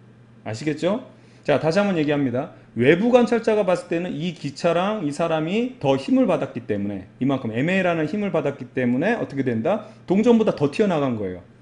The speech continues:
근데 똑같은 현상을 이 내부 관찰자는, 어? 가속계 좌표계에 있는 이 내부 관찰자는 뭐라고? 지는 가속된 거 생각 안 하고 어떻게?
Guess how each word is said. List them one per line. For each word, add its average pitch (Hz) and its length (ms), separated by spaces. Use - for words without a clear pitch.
근데 180 200
똑같은 247 500
현상을 185 680
이 147 280
내부 165 280
관찰자는, 135 760
어? 202 220
가속계 139 360
좌표계에 135 480
있는 127 380
이 123 80
내부 123 180
관찰자는 127 380
뭐라고? 120 420
지는 226 300
가속된 185 400
거 170 80
생각 190 320
안 127 120
하고 147 200
어떻게? 165 420